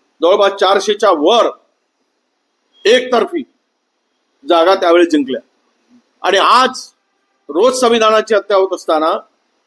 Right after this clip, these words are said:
संविधान मिटवण्याची भाषा होत असताना, केवळ संविधानाची हत्या म्हणून लोकशाहीचं ढोंग करणं, ज्यांना लोकशाहीच मान्य नाही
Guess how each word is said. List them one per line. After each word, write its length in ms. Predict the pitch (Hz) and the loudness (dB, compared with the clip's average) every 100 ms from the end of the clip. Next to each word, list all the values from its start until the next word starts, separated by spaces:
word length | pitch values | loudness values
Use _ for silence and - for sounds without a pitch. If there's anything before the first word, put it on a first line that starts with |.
| _ _ _ _ _ - | _ _ _ _ _ 0
संविधान 360 | 185 208 226 | 2 4 2
मिटवण्याची 500 | 214 175 220 240 233 | 0 2 2 2 0
भाषा 260 | 240 202 202 | 0 0 0
होत 140 | 190 180 | 0 -2
असताना, 400 | - 156 147 190 - _ _ _ _ _ _ _ _ _ - | -4 -4 -4 -8 -12 _ _ _ _ _ _ _ _ _ 0
केवळ 240 | 147 190 | 2 2
संविधानाची 640 | 202 - 151 170 190 196 147 | 0 -2 -2 2 0 0 -2
हत्या 300 | 135 185 180 | -4 -2 0
म्हणून 280 | 185 196 196 _ _ _ _ _ _ _ _ _ - | 2 0 -2 _ _ _ _ _ _ _ _ _ -2
लोकशाहीचं 720 | 131 170 214 214 196 196 220 | 0 2 0 2 0 0 -2
ढोंग 260 | 160 196 208 | 0 -2 0
करणं, 380 | 196 180 131 123 _ _ _ _ _ _ | 0 0 -2 -6 _ _ _ _ _ _
ज्यांना 240 | 151 160 190 | -2 2 2
लोकशाहीच 680 | 151 160 190 185 208 254 247 | 4 2 0 0 2 0 0
मान्य 240 | 208 196 | -2 0
नाही 180 | 185 139 | -2 -4